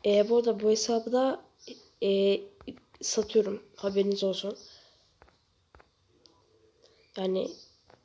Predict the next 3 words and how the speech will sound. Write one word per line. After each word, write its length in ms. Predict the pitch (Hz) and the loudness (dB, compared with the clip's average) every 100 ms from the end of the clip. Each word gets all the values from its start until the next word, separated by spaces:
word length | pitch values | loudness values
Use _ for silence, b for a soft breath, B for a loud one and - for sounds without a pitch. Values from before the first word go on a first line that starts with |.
| _ _ _ _ _ | _ _ _ _ _
hesabı 600 | 214 208 226 220 226 - - _ - | -6 2 4 4 2 0 -10 _ -2
alacak 340 | 208 214 220 | -2 -2 -6
olanlar 720 | 202 190 196 214 220 - - | -4 -2 0 -2 -4 -10 -10